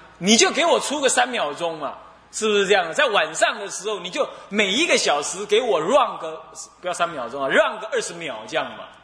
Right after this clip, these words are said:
对不对？跟他出看看，想办法，想方设法去跟他出。啊，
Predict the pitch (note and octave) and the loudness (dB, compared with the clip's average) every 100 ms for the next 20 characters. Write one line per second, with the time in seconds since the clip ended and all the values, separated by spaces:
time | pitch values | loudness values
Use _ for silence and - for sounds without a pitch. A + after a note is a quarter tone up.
0 | _ _ _ _ _ _ - C#3+ C#3+ G#2+ | _ _ _ _ _ _ -4 2 2 0
1 | - - - G#2+ G#2 - G2 - - - | -10 -20 -20 -20 -20 -20 -20 -20 -20 -20
2 | - _ _ - A2 A#2 E3+ C#3+ A2 - | -20 _ _ -8 -6 2 2 2 -6 -10
3 | - A#2+ A#2+ F3 F3+ G3 D#3 A#2 G2 G#2+ | -4 -4 -2 -4 -2 -2 -2 -4 -8 -10
4 | A#2 A2 - A2+ G2+ _ - _ _ _ | -12 -14 -14 -18 -20 _ -20 _ _ _
5 | _ - | _ -20